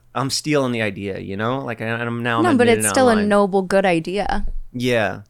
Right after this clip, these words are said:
Speaker 1: And sacrificing my hair, you know, I got a
Speaker 2: Yeah,
Speaker 1: hair
Speaker 2: that's
Speaker 1: product
Speaker 2: a lot.
Speaker 1: company. Y-, you know,
Speaker 2: But
Speaker 1: I got
Speaker 2: you, I feel like you wouldn't have a hard time growing that back.
Speaker 1: Yeah, is that a compliment? You
Speaker 2: Yeah.
Speaker 1: saying I have a good hairline?
Speaker 2: Yeah, you do have a great hairline.
Speaker 1: Yeah, thank you.
Speaker 2: Is it real? Be honest.
Speaker 1: Of course it's real.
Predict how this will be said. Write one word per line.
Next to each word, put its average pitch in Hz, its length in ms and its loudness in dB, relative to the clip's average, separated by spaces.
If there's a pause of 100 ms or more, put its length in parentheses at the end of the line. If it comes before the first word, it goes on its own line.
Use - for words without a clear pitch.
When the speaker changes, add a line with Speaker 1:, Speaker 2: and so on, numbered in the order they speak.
(180)
Speaker 1:
And 143 180 0
sacrificing 185 500 -2
my 120 220 -2
hair, 165 460 0
you 135 160 -6
know, 156 160 0
I 143 60 2
got 143 120 0
a 214 40 0
Speaker 2:
Yeah, 196 100 8
Speaker 1:
hair 180 80 8
Speaker 2:
that's 175 240 6
Speaker 1:
product 208 60 2
Speaker 2:
a 185 120 2
lot. 175 140 4
Speaker 1:
company. 165 240 -2 (600)
Y-, - 180 -16
you 131 120 -6
know, 247 40 2
Speaker 2:
But 240 60 4
Speaker 1:
I 240 40 4
got 247 80 4
Speaker 2:
you, 226 180 4
I 226 140 4
feel 247 180 0
like 208 140 0
you 208 120 -2
wouldn't 190 180 0
have 185 140 -2
a 175 40 0
hard 175 160 -2
time 175 200 -4
growing 170 240 -2
that 165 180 -6
back. 160 320 -6
Speaker 1:
Yeah, 156 280 2
is 127 100 -8
that 139 80 0
a - 40 -6
compliment? 135 580 -4
You 294 280 0
Speaker 2:
Yeah. 220 180 2 (140)
Speaker 1:
saying 120 240 -2
I - 20 -2
have 104 80 -4
a 104 40 -12
good 107 160 -10
hairline? 113 420 -4
Speaker 2:
Yeah, 277 160 -4
you 262 160 0
do 294 140 0
have 285 120 0
a 262 60 -2
great 226 240 -2
hairline. 220 380 -6 (380)
Speaker 1:
Yeah, 120 260 -4 (260)
thank 160 300 -6
you. 120 100 -6 (240)
Speaker 2:
Is 214 140 -4
it 208 100 2
real? 190 300 2 (240)
Be 196 80 -2
honest. 175 380 -6 (160)
Speaker 1:
Of 143 180 -6
course 208 360 -2
it's - 160 -8
real. 104 320 -4